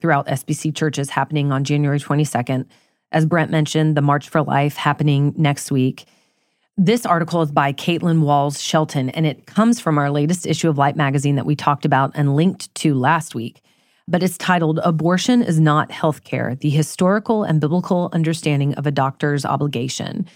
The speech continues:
So before the Dobbs ruling came down, there was a lot of chatter about how abortion is healthcare, about how pregnancy resource centers have false advertising and they are not healthcare. And the reality is,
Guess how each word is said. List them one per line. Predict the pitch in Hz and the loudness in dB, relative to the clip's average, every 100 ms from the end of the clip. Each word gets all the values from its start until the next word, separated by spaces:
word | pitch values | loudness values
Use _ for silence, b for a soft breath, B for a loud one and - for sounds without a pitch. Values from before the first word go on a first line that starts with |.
| b b b - | b b b -8
So | - | -2
before | 170 175 - 302 294 | 0 0 0 2 2
the | 202 | 2
Dobbs | 160 147 156 156 | 2 2 0 -2
ruling | 165 160 160 151 | 0 2 2 0
came | - 156 | 0 0
down, | 143 143 143 | 2 2 0
there | 139 | 0
was | 143 | -2
a | |
lot | 131 131 123 | -2 -4 -6
of | |
chatter | - 139 135 123 - | -2 0 0 -2 -4
about | 151 139 139 - | -2 0 0 -2
how | - 185 175 175 | 0 2 2 0
abortion | 156 165 - 160 | 0 -2 -2 -2
is | 214 285 | 0 0
healthcare, | 196 214 196 - 202 196 196 B B B B B | 0 -2 0 0 2 2 0 B B B B B
about | - 165 160 | 0 2 2
how | - 175 160 | 0 -2 -2
pregnancy | - 190 185 - 190 | 0 0 0 0 0
resource | 170 202 - 185 | 2 0 0 -2
centers | 180 185 175 170 175 165 | 0 0 0 0 -2 -4
have | - 170 151 | -2 0 0
false | - 175 135 - | 2 0 0 -2
advertising | 190 196 196 180 180 180 180 175 | 0 0 0 0 0 0 0 0
and | 175 160 | 0 0
they | 156 165 | 2 0
are | - 160 | 0 0
not | 160 160 165 - b b b b _ | 2 2 0 -2 b b b b _
healthcare. | 226 202 - 208 190 190 190 - | 0 0 0 0 2 2 0 0
And | 202 196 190 196 - _ _ _ | 0 2 2 0 -2 _ _ _
the | 185 208 | 0 2
reality | 226 240 277 302 226 180 | 4 4 4 2 2 2
is, | 190 185 143 147 - | 2 2 2 0 -6